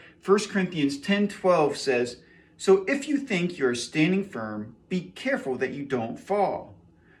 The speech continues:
No temptation is overtaking you except what is common to mankind." The temptations of the devil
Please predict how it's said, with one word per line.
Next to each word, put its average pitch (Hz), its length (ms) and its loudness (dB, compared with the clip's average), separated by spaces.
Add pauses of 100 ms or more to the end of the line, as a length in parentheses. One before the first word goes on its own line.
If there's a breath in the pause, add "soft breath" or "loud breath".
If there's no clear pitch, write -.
No 233 260 4
temptation 233 640 0
is 131 120 -2
overtaking 160 640 -2
you 113 100 -6
except 135 360 -6
what 127 120 4
is 135 120 0
common 117 320 -4
to 120 60 0
mankind." 127 760 -2 (1500 loud breath)
The 156 100 -6
temptations 208 920 0 (140)
of 160 200 2
the 151 80 -2
devil 185 680 4